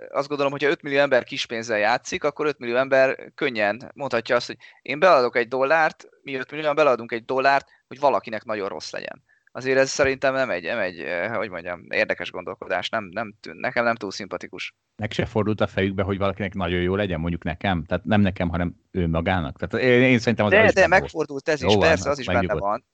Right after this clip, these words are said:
Speaker 1: De hát nézd meg azért, hogy ott azért, tehát nézd meg a kommenteket a Redditen, hogy miket
Speaker 2: De
Speaker 1: írnak.
Speaker 2: hát ez a propaganda.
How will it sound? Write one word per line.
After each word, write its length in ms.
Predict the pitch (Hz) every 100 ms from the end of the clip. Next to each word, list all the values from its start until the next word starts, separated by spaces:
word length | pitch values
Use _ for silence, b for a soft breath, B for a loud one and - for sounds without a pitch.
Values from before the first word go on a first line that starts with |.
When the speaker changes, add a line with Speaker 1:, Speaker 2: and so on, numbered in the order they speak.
| _
Speaker 1:
De 100 | 127
hát 180 | 139 -
nézd 220 | 170 131
meg 140 | 113
azért, 320 | 110 123 117 127
hogy 260 | 117 113
ott 220 | 117 120
azért, 540 | 127 127 110 104 - -
tehát 180 | 123 -
nézd 200 | 147 110
meg 80 |
a 40 | 104
kommenteket 580 | 127 101 90 - 98 113
a 300 | 98 95 90
Redditen, 320 | 110 87 90
hogy 80 | 95
miket 220 | 107 -
Speaker 2:
De 60 | -
Speaker 1:
írnak. 140 | 202
Speaker 2:
hát 160 | - 185
ez 100 | 185
a 60 |
propaganda. 720 | - 202 - 90 78 65 62